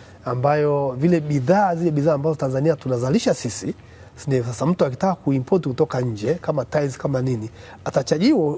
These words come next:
ushuru fulani pale, ambao utasai-, uta-, utakuweka kwamba ni maendeleo ya,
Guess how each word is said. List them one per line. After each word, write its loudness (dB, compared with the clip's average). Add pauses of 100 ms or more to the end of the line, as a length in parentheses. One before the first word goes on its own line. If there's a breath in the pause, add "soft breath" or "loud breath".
ushuru -2
fulani -2
pale, -2 (360 loud breath)
ambao 2
utasai-, -4
uta-, -2
utakuweka 0
kwamba -2
ni -2
maendeleo 2
ya, 0